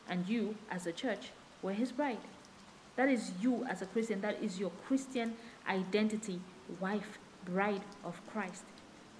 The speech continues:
You didn't stop being a Christian when you said, "I do," did you? That means you never divorced Christ. That means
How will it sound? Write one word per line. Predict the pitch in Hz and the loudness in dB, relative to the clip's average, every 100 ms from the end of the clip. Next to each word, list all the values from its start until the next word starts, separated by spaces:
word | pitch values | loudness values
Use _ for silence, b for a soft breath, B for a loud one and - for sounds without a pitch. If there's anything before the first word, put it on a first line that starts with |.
| - - | -2 4
You | |
didn't | 220 269 403 | 6 8 6
stop | - 339 - | 4 4 4
being | 247 247 | 4 6
a | 202 | 4
Christian | - 226 226 185 196 | 2 2 2 -2 0
when | 196 | -2
you | 180 | -4
said, | - 202 202 | 0 2 2
"I | 156 | 2
do," | 156 170 156 - | 0 -2 -4 -4
did | 214 226 | 0 0
you? | 170 - - - - - - - - - - - - - - - - - | -2 -6 -14 -18 -18 -18 -18 -20 -20 -20 -20 -18 -18 -20 -20 -20 -10 2
That | 233 | 6
means | 254 240 | 8 8
you | 220 | 4
never | 202 208 | 4 2
divorced | 196 180 185 185 - | 0 -2 -4 -6 -10
Christ. | 202 - - - - - - - - - - - - - - - - - - - | -8 -8 -12 -18 -20 -20 -20 -20 -20 -20 -20 -20 -20 -20 -20 -20 -20 -20 -6 0
That | 196 | 2
means | 190 175 180 - | 2 -2 -4 -10